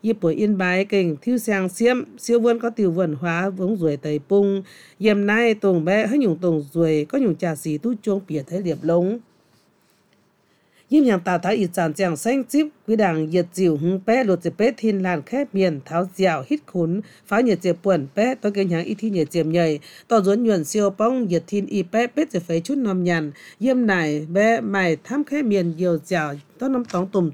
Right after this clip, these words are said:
xuống bộ chuẩn ô cốp nhúa xanh. Tiểu bến công phún tỉnh lời dình ô cốp hạ cắp buồn mái phái bìa tinh bế, dìu dẻo phán háng. Yếm nải thính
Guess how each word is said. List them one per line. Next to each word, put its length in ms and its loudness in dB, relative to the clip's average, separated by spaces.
xuống 200 -2
bộ 100 0
chuẩn 280 -4
ô 160 -2
cốp 240 -4
nhúa 200 -2
xanh. 320 0
Tiểu 100 2
bến 220 0
công 200 0
phún 260 0
tỉnh 300 0
lời 160 2
dình 220 -2
ô 140 -2
cốp 260 -4
hạ 160 -4
cắp 300 -8
buồn 180 -2
mái 160 -2
phái 420 -2
bìa 320 0
tinh 200 -2
bế, 380 0
dìu 200 2
dẻo 260 -4
phán 240 -2
háng. 400 -4
Yếm 220 2
nải 180 2
thính 200 -2